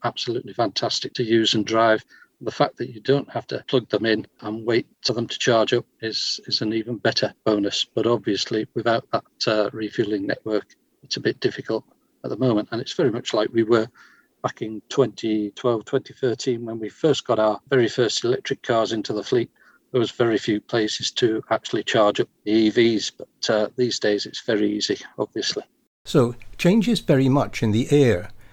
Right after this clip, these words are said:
Speaker 2: But as we know from any of the changes that have been introduced this past year, there is vigorous opposition from parts of the community. In the view of climate change researcher and member of Action Pórti Al Reid,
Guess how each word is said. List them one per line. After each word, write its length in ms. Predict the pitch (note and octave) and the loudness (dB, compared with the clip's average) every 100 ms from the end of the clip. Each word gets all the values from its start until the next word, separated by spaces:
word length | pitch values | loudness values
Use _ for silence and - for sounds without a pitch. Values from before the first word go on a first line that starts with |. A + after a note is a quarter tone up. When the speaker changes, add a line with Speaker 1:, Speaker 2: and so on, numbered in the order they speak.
| - - - - | -20 -20 -20 -6
Speaker 2:
But 160 | F#3 - | -6 -2
as 240 | F3+ - | -2 2
we 140 | D#3+ | 4
know 400 | D3+ E3+ D3+ G2 | 6 6 6 4
from 340 | A#2+ B2+ A2 A2 | 0 2 2 2
any 240 | B2+ B2 A2+ | 2 2 2
of 100 | - | 0
the 80 | |
changes 480 | G2+ C#3 C3+ B2 G#2 | 0 4 4 4 0
that 140 | G2+ A#2 | 2 0
have 60 | |
been 100 | G#2+ | 2
introduced 540 | A2 G#2 G#2+ A2 G2+ - | 2 2 2 2 0 0
this 180 | G2+ - | -2 0
past 380 | A2 G2 - | 0 0 4
year, 340 | D#3 D#3+ G2 - - - - - | 6 8 6 0 -12 -20 -8 2
there 120 | C#3 | 4
is 120 | C3 | 4
vigorous 600 | D3+ A#2 E3 E3+ D#3 - | 0 2 4 6 4 4
opposition 600 | C3+ C3+ E3+ C#3+ - G2+ - | 2 2 2 2 2 -2 -2
from 200 | - F3 | 0 0
parts 380 | - G2+ G2+ - | 2 0 0 -2
of 60 | |
the 80 | G#2 | -2
community. 580 | G#2 A2+ C3+ C3 G2+ F2+ - - - - - - - - - - - | 2 4 4 4 -2 -2 -10 -12 -14 -18 -20 -20 -20 -18 -18 -6 2
In 100 | D#3+ | 4
the 100 | C3+ | 6
view 260 | F3 F#3 | 6 8
of 160 | C3+ - | 6 4
climate 320 | C3+ A#2+ A2+ | 2 2 2
change 300 | - A2+ G#2+ | 2 0 2
researcher 640 | A2+ A#2+ G#2+ - B2+ C3 - | 0 2 2 2 0 0 -4
and 140 | G2 | -2
member 320 | G#2 A2+ G#2+ G2+ | 0 0 2 0
of 120 | G2 | 2
Action 380 | G#2+ - G#2+ F#2+ | -2 -2 -4 0
Pórti 360 | B2 G#2+ G#2 | 0 2 0
Al 180 | F#2 F#2+ | 0 0
Reid, 280 | B2 B2+ | 2 0